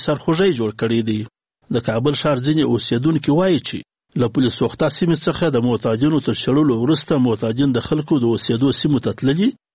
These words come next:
او هلته نشې کوي چې خلکو ته یې ګڼ شمېر ستونزې پیدا کړې دي. خو د کابل امنیه قومنداني بیا وایي چې له پولیس سوخته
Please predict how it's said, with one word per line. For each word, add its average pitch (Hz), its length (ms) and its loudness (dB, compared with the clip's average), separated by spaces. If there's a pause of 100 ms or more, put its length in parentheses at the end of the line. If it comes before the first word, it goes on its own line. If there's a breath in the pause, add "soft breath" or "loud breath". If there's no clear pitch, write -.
(140)
او 120 60 0 (100)
هلته 147 300 0
نشې 160 280 0 (100)
کوي 170 260 2
چې - 80 0 (140)
خلکو 131 320 -4
ته 160 60 0
یې 131 220 0
ګڼ 127 200 2
شمېر 151 280 0
ستونزې 147 400 0
پیدا 110 180 0 (100)
کړې 110 240 0
دي. 110 120 2 (420)
خو 156 120 0
د 147 80 0 (100)
کابل 170 260 2 (140)
امنیه 143 280 2 (100)
قومنداني 127 500 2
بیا 139 180 2
وایي 185 180 2
چې 110 200 -8 (380)
له 117 120 2
پولیس 120 260 0
سوخته 127 280 0